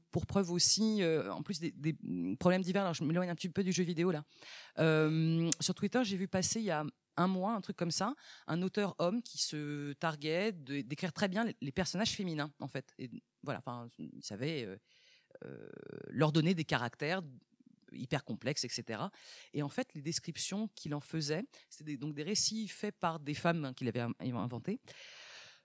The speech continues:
Euh, c'était des genres, euh, je, je, je, je sais pas, euh, je sentais mes seins, euh, coincés dans ma robe, gna gna gna, donc des trucs hyper, euh, morcelants du corps.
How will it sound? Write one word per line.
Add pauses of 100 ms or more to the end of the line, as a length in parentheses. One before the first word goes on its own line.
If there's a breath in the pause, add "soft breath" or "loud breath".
Euh,
c'était
des
genres,
euh,
je,
je,
je,
je
sais
pas,
euh,
je
sentais
mes
seins,
euh,
coincés
dans
ma
robe,
gna
gna
gna,
donc
des
trucs (140)
hyper,
euh,
morcelants
du
corps.